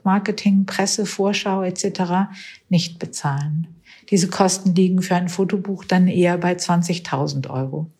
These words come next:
Es geht also gar nicht darum, ein Risiko einzugehen, sondern um eine Unterfinanzierung. Crowdfunding ist vergleichbar mit dem Test am Markt.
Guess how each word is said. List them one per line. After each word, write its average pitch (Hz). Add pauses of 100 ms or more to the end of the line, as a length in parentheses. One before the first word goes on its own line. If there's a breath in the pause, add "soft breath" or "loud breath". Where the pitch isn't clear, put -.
(800 loud breath)
Es -
geht 262
also 190
gar 185
nicht 214
darum, 190 (500 loud breath)
ein 185
Risiko 202
einzugehen, 139 (520 loud breath)
sondern 196
um 185
eine 180
Unterfinanzierung. 156 (680 loud breath)
Crowdfunding 269
ist -
vergleichbar 196
mit 202
dem 190
Test -
am 170
Markt. 143